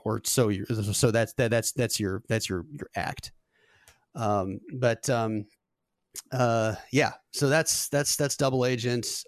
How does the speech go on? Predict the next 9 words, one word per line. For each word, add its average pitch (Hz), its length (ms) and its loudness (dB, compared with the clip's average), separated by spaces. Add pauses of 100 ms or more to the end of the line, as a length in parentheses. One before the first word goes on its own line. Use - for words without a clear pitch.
Uh, 120 460 0 (360)
Conviction, 151 1120 2 (720)
uh, 120 760 2 (140)
plays 143 440 2
off 131 360 2
of, - 420 -4
uh, 120 640 4
a 123 80 -6
continuity 139 840 2